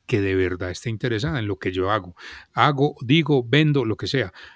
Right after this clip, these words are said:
Pero si no, se vuelve una esclavitud del like. Porque entonces yo estoy haciendo un mundo de cosas que no me están funcionando. Claro, ¿cómo te van a funcionar si estás totalmente desenfocado? Enfócate en tu público objetivo. Es exactamente,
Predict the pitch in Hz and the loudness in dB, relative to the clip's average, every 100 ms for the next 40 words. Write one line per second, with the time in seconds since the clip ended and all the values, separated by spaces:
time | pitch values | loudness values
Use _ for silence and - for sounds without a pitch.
0 | _ 143 139 135 185 185 175 180 - - | _ 2 4 2 2 2 4 2 -2 -6
1 | 120 110 107 123 135 - 127 110 - 101 | 0 0 0 0 -2 0 0 0 -2 -6
2 | 95 107 135 139 107 - _ _ _ _ | -4 -4 -2 -2 -4 -12 _ _ _ _
3 | _ _ _ 123 - 104 101 101 117 120 | _ _ _ -8 -6 -6 -6 -6 -6 -6
4 | 185 156 131 - 143 131 147 151 156 151 | -8 -2 -2 0 0 2 2 4 4 2
5 | 160 151 156 160 - 131 120 117 127 143 | 0 0 -2 -2 -4 -6 -4 -4 -4 -4
6 | 143 135 143 117 95 151 151 - 110 127 | -2 -2 -2 -4 -6 -6 -4 -6 -6 -4
7 | 127 123 156 147 160 143 147 - - - | -4 -2 -2 -4 -4 -4 -6 -10 -16 -6
8 | 107 - - 101 - 98 101 95 107 98 | -6 -6 -8 -8 -6 -4 -4 -4 -4 -4
9 | 104 101 117 165 127 95 - _ _ 113 | -6 -8 -6 -2 -2 -4 -14 _ _ -8
10 | 90 98 92 113 156 139 123 113 107 98 | -4 -4 -4 -4 -2 -2 -2 -4 -4 -4
11 | 107 120 101 113 185 123 92 _ 123 98 | -6 -8 -8 -8 -4 -4 -6 _ -8 -8
12 | 120 120 143 143 147 143 135 160 | -8 -10 -8 -4 -4 -2 -2 -6